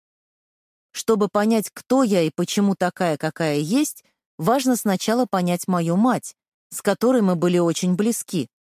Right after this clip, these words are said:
Её родила одинокая женщина, которую госпитализировали в больницу прямо первого апреля,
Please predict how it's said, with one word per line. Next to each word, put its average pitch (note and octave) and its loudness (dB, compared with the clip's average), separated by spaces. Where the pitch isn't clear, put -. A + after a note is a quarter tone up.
Её G3+ 2
родила B3 2
одинокая F#3+ 0
женщина, C4+ 0
которую B3 2
госпитализировали G3 0
в D3+ -4
больницу F3 0
прямо G3+ 0
первого E3+ 0
апреля, A3 -2